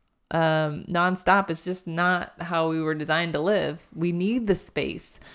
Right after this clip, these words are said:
We need contrast and, uh, time away from people that we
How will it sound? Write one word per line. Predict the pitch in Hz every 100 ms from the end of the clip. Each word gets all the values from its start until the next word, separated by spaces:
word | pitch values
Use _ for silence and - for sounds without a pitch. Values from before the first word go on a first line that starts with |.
| -
We | 175 185
need | 208 208
contrast | - 175 185 190 160 165 -
and, | - 156 151 156 - - - _ _ -
uh, | 156 139 127 -
time | - 180 180
away | 170 160 202
from | - 156 151 131 -
people | - 180 160
that | 156 -
we | 160 151